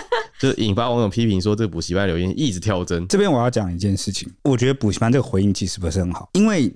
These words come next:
Speaker 2: 当网友去质疑，就是睡眠时间少对孩子是一种伤害的时候，这其实是无可回避的。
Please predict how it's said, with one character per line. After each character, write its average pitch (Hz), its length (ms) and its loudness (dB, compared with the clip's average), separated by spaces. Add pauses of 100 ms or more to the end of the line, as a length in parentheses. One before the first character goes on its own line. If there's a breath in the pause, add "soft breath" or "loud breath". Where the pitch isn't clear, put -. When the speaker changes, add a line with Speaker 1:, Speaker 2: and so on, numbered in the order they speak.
(220)
Speaker 2:
当 160 240 2
网 117 160 4
友 113 160 4
去 123 160 0
质 - 240 -2
疑， 87 260 0 (380)
就 - 100 2
是 117 140 2
睡 120 180 2
眠 95 180 4
时 - 160 -4
间 98 220 4
少 - 380 -4
对 - 100 2
孩 95 180 -2
子 90 120 -4
是 - 120 0
一 98 60 2
种 82 160 -4
伤 87 220 -4
害 87 160 -2
的 82 80 -4
时 95 80 0
候， 110 40 0
这 165 120 0
其 - 200 0
实 101 60 4
是 113 160 2
无 92 160 -8
可 - 220 -4
回 76 220 -6
避 85 200 -4
的。 78 100 -16